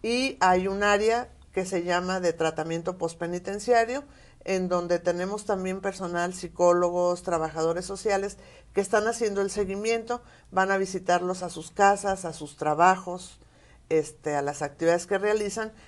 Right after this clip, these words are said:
para comprobar nosotros que estén cumpliendo con los requisitos que, que se imponen. Dar una libertad es una responsabilidad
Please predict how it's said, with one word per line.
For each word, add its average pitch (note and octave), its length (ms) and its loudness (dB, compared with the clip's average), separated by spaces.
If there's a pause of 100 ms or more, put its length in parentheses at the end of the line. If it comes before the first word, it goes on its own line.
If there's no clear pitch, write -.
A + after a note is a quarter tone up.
(160)
para F3 260 6
comprobar F3+ 680 4 (420)
nosotros F3+ 580 0
que F3+ 120 -6
estén E3+ 300 -4
cumpliendo G#3 600 -4 (280)
con E3+ 180 4
los D#3 140 0
requisitos D#3 640 -6
que, B2+ 420 -16 (300)
que D#3+ 100 2
se E3 140 -2
imponen. D#3+ 420 -4
Dar G#3+ 200 4
una B3+ 180 -4
libertad F#3 480 -2
es F#3 140 -12
una E3+ 180 -6
responsabilidad D3+ 1000 -8